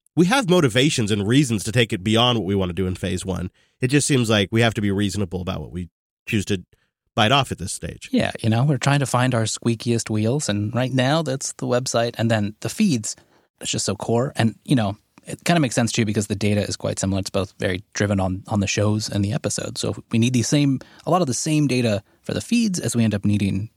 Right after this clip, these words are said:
Speaker 2: for the website. So I think, I think there's gonna be some nice combination there where we can get two birds, one stone, and a whole lot of podcasts.
Speaker 1: Mm-hmm. Very good. Well, thank you, Mister Payne. Thanks for coming to the office and going over this. Uh, we press on, and it's gonna just get better and better,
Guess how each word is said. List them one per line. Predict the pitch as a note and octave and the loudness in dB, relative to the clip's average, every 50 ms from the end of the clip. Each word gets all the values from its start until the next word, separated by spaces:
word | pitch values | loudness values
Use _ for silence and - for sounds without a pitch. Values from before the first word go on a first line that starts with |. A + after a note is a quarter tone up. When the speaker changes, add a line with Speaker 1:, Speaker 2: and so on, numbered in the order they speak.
| _ _ _ | _ _ _
Speaker 2:
for | - - G#2+ | -8 -6 -4
the | G2+ G2 | -2 -2
website. | F#2 F#2+ F#2 - - - D#2+ - - - | -2 -2 -2 -2 -4 -6 -6 -6 -6 -4
So | - G#2 - - - _ _ _ _ _ _ _ - | -4 -4 -4 -8 -16 _ _ _ _ _ _ _ -10
I | D3 | -2
think, | - D#3 D3 - - - - | 0 0 0 0 -4 -8 -2
I | - | 0
think | C#3+ D3 | 0 2
there's | C#3+ B2+ | 2 0
gonna | - - A#2+ A2 | 2 2 2 2
be | A2 A2 G#2 | 2 2 0
some | - - A2 | 0 -2 -2
nice | G2+ G2+ G2+ G#2 - - - _ _ _ _ _ _ _ _ - | -2 -2 -2 -4 -6 -8 -12 _ _ _ _ _ _ _ _ -2
combination | - C3 A#2+ A2 A2 A2 G#2+ - G#2+ G2 | 0 2 2 2 2 0 0 0 0 0
there | F#2+ F#2 | 0 0
where | F2+ F#2+ | -2 -2
we | G2 F#2+ | -4 -4
can | - G#2+ | -4 -2
get | G#2 F#2+ - - - - _ _ - | -2 -2 -4 -6 -12 -20 _ _ -4
two | - E3 | -2 0
birds, | C3 B2 A#2 A2 - - - _ _ _ _ _ _ _ _ | 2 2 0 0 -2 -6 -10 _ _ _ _ _ _ _ _
one | - A#2 A2+ G#2+ | -2 0 0 0
stone, | - - G2+ G2+ G2+ G2+ - - | 0 0 0 0 0 -2 -4 -4
and | - A#2 A2 | -4 -2 -2
a | G#2+ | -2
whole | - - A2 G#2 | 0 -2 -2 -2
lot | F#2+ G2 - | -2 -4 -6
of | - - | -6 -6
podcasts. | - - - - - - - - - - - - _ _ _ _ _ _ _ _ _ _ - | -8 -8 -8 -10 -14 -12 -12 -12 -12 -12 -12 -14 _ _ _ _ _ _ _ _ _ _ 0
Speaker 1:
Mm-hmm. | C3 D3 E3 F3+ F#3+ G3+ G#3+ G3+ G#3+ A3 A#3 A#3+ A#3+ _ _ _ _ - - - _ _ _ | 2 4 6 6 4 4 2 2 2 0 0 -2 -6 _ _ _ _ -20 -20 -20 _ _ _
Very | - D3 E3+ F3+ | 0 2 2 2
good. | E3+ E3 F#3 G#3 G#3 - - | 2 0 0 0 -2 -4 -8
Well, | B2 B2+ | -10 -6
thank | - - F3 F3+ | -2 0 0 0
you, | F3+ E3+ | -2 -4
Mister | D#3+ - - | -6 -6 -4
Payne. | - D#3 D3 D3 | -2 0 0 0
Thanks | D3+ D3+ - | 0 -2 -4
for | - - | -8 -8
coming | - E3+ D#3+ D#3 D3+ | -4 0 2 2 2
to | D3 | 2
the | C3 C3+ | 2 2
office | C3 C3 C#3 C#3 - D#3 - - | 2 2 2 0 -2 -6 -6 -6
and | C3+ A#2+ | -6 -4
going | C3 C3+ C3+ C3 | -2 0 0 2
over | C3+ C3+ C3 C#3 | 0 0 0 0
this. | C#3+ D#3 E3+ - - - | 0 -2 -2 -4 -4 -2
Uh, | A2+ A2+ A2 | -2 -2 0
we | A#2 B2+ | -2 -4
press | B2 - D3+ D3 C#3 - | -2 0 0 0 2 2
on, | - E3 F#3+ G3 C#3+ A#2+ A#2+ - _ _ _ _ _ _ _ - | 2 2 2 2 2 0 -2 -6 _ _ _ _ _ _ _ -8
and | F#2+ G#2 A2 | -4 -4 -4
it's | G2+ - | -4 -4
gonna | - C#3 C3 C3 | -4 -2 -2 -2
just | B2 A#2 A#2+ - - | -4 -6 -10 -6 -2
get | - C3+ G2 G2 | -2 -2 -2 0
better | G#2+ B2+ C3+ D3 D#3 | 0 2 2 2 2
and | D#3 D3+ | 2 2
better, | D3 D3+ D3+ F3+ G3 G3 E3 | 0 0 2 0 0 -2 -4